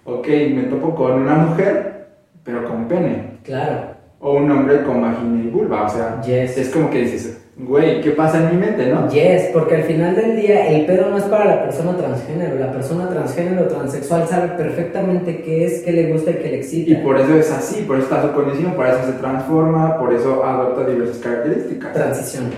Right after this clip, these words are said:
Speaker 1: Transición, perdonen
Speaker 2: Bien,
Speaker 1: ustedes.
Speaker 2: sí, sí.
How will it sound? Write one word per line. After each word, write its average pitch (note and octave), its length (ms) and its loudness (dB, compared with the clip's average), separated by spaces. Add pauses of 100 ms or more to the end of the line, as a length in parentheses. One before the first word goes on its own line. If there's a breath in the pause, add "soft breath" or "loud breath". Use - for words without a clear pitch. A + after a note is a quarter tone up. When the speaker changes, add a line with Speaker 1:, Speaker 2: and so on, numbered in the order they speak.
(160)
Speaker 1:
Transición, C#3+ 1000 2
perdonen A#2+ 560 -6
Speaker 2:
Bien, C3 140 -4 (160)
Speaker 1:
ustedes. - 60 -10
Speaker 2:
sí, C3 520 -10
sí. - 400 -10